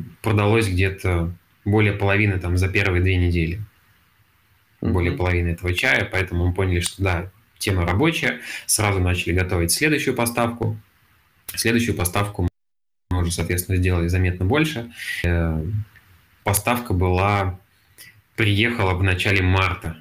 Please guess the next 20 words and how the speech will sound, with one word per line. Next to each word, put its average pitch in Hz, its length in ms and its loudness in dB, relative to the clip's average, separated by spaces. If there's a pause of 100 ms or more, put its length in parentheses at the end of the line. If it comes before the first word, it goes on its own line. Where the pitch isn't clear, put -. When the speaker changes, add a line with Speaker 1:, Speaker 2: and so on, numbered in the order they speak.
(640)
Speaker 1:
А 87 560 0
локдаун 98 840 0
в - 60 -4
Штатах, 104 400 -2
я 95 120 0
помню, 92 240 0
одиннадцатого 131 460 0
марта 117 340 2
это 107 160 -4
началось. 101 800 -2
В 92 120 -2
России 104 580 2
тоже 101 280 -2
плюс-минус 95 640 -2
в 90 100 0
начале 95 400 0
марта 120 320 0
это - 140 -6
все - 160 -6
началось, 104 540 0